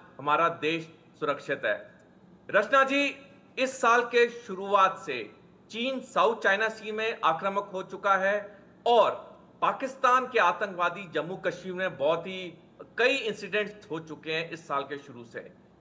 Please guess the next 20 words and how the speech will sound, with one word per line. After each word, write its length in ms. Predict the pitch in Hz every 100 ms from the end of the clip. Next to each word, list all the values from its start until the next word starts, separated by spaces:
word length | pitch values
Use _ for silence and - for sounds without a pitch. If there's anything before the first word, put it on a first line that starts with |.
| -
इन 200 | 294 285
दोनों 320 | 254 254 277
चीजों 340 | 277 226 214 240
के 180 | 247
बीच 320 | 226 180 190 202
में 120 | 214
एक 140 | 151
direct 380 | 135 156 202 -
connection, 340 | 160 160 160
एक 180 | 185 135 - -
ड-, 200 | 135 -
direct 280 | 139 151 165
तार 340 | - 139 131
है 180 | 98 - - - - -
और 140 | 226
ये 220 | 175 285
connection 460 | 285 233 226 220 240
ये 240 | 185 202
है 200 | 196 220
कि 540 | 214 214 220 208 -